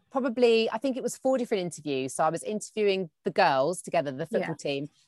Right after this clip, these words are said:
Speaker 1: Um, I interviewed one of them by herself. I did interviews with the parents, um, interviews with the coach. Um, so
Speaker 2: Mm-hmm.
Speaker 1: I had all different questions that were scripted for those four different interviews. So you have to memorise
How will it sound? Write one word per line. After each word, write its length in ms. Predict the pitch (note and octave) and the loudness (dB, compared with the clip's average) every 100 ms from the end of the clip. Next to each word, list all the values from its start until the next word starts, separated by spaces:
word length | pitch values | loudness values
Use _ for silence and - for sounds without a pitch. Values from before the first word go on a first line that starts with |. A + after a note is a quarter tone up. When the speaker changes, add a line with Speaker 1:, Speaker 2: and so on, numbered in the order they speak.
| - | 0
Speaker 1:
Um, 280 | F3 E3+ E3+ - | 2 2 -2 0
I 120 | F#3+ | 2
interviewed 360 | G3 - F#3+ E3 | 2 -2 -6 -2
one 220 | F#3 G3 | -2 -2
of 100 | F3 | -2
them 280 | E3+ D3+ D#3+ | 0 0 0
by 200 | E3+ E3+ | 0 0
herself. 560 | F3 - D3 C3 C3 - | 0 -2 0 0 -2 -4
I 100 | D#3 | -4
did 180 | D#3 E3 | -2 -4
interviews 440 | F3+ D#3 F3 D#3+ | -4 -8 -8 -8
with 100 | - | -8
the 60 | - | -10
parents, 600 | - F3 E3 E3 - - _ _ _ - | 0 2 4 2 -2 -14 _ _ _ 2
um, 240 | D#3+ D3+ | 4 2
interviews 460 | G3 F#3 - F3+ D#3+ | 0 -4 -2 -6 -6
with 100 | D3 | -8
the 60 | - | -6
coach. 420 | - E3 - - _ _ _ - | 2 2 2 -12 _ _ _ 0
Um, 120 | F3+ F3 | 2 4
so 160 | D#3 | 4
Speaker 2:
Mm-hmm. 120 | G3+ | 4
Speaker 1:
I 40 | G#3 | 2
had 260 | A3+ G#3+ - _ - | -2 -2 -4 _ 2
all 180 | C4 | 2
different 280 | C4+ C#4 A#3 | 2 -2 -6
questions 640 | - B3 - C#3+ B2 C#3+ E3 | -4 -4 -2 -4 -2 -4 -6
that 120 | D#3 | -8
were 60 | E3+ | -8
scripted 540 | - G#3 - E3+ C#3+ | -4 -6 -2 -4 -4
for 140 | - | -4
those 280 | D#3+ F3+ F3+ - - | 0 2 0 -2 2
four 200 | B3 B3 | 4 4
different 300 | A3+ - G3 | 0 -6 -6
interviews. 460 | F#3 D3 C3 C3 | -8 -6 -6 -6
So 80 | F3 | -4
you 100 | F3+ | -4
have 220 | G3+ C#4+ - | -4 -8 -4
to 80 | |
memorise 760 | A3+ A#3+ A#3 F#3+ C3 A#2 A#2+ B2 | -2 -2 -2 -2 -2 -4 -6 -10